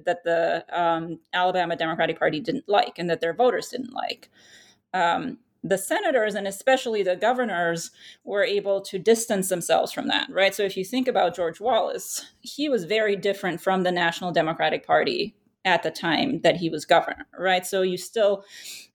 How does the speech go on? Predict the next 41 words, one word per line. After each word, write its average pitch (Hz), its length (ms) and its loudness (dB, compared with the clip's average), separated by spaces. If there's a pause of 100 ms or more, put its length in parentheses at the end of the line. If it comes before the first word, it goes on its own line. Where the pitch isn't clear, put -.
um, 180 320 0
and 220 140 0
that, 262 240 4
you 330 100 2
know, 214 200 2
and, 196 220 -4
and 196 200 0
that's, 208 260 2
I 190 160 4
think, 190 260 -6
why 180 200 0
it 180 180 -2
took, 180 400 0
that's 208 240 2
one 214 320 0
side 190 300 0
of 170 100 -4
why 170 240 0
it 165 160 -2
took - 240 -6
longer 170 460 0
for 165 160 -4
those, 170 520 -2
um, 160 440 0
offices 170 480 2
to 185 80 -8
shift. - 440 0 (720)
I 254 60 -2
think 262 240 0
the 214 120 -6
other 208 360 0
sort 214 240 -2
of 202 160 -2
part 202 240 0
of 202 100 -2
the, 190 320 0 (640)
the 190 340 4
coin 208 320 0
here 202 220 2
is 180 180 0
that 170 240 2